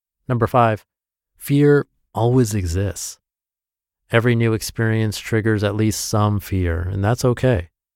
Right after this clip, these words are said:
Fear can help you to assess risk and prepare for all kinds of important, challenging situations.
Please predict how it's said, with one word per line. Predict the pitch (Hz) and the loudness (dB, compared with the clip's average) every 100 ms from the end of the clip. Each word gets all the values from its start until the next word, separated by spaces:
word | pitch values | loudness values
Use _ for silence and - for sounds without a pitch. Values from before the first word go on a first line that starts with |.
| _ _ | _ _
Fear | - 110 107 | -2 2 2
can | 110 | 4
help | 104 | 2
you | 113 107 | 2 2
to | 110 | 2
assess | 107 - 107 101 | 0 2 0 0
risk | 101 135 143 110 - _ _ _ _ | 0 2 2 0 -6 _ _ _ _
and | 120 139 | -2 -2
prepare | 156 156 151 | 0 2 2
for | 151 143 - - | 2 0 0 0
all | 117 156 | 2 2
kinds | - 104 95 90 | 2 2 2 0
of | 85 | -2
important, | 87 85 98 92 85 80 - | -4 -2 0 0 0 -4 -6
challenging | - 104 92 92 87 85 | -4 0 2 4 2 0
situations. | 82 92 - 82 82 - 90 87 | 0 -2 0 0 0 -2 -6 -10